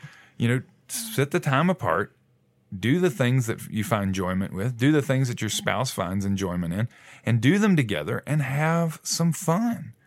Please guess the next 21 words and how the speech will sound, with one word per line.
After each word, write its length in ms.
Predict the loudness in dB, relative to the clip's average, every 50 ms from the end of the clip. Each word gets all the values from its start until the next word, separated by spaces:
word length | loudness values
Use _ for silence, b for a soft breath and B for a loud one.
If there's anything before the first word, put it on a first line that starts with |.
| B B B B B B 0
Uh, 280 | 2 2 4 2 2 2
we've 200 | 0 0 2 2
given 220 | 2 2 2 2
you 60 | 2
some 200 | 2 2 2 2 2
ideas, 360 | 2 2 2 2 0 0 0
but 140 | 0 0 0
I 40 |
bet 200 | 2 2 0 0
you 120 | 2 0 0
we 100 | -2 0
didn't 180 | 0 0 0
have 160 | 2 0 -2 -4
to 80 | -4
give 180 | -4 -4 -4 -2
you 160 | -2 -4 -2
any 200 | -2 -2 -2 -2
of 60 | -2
these 200 | -2 -4 -4 -4
<laughs> 40 | -6
ideas. 500 | -6 -6 -6 -6 -4 -4 -4 -4 -4 -8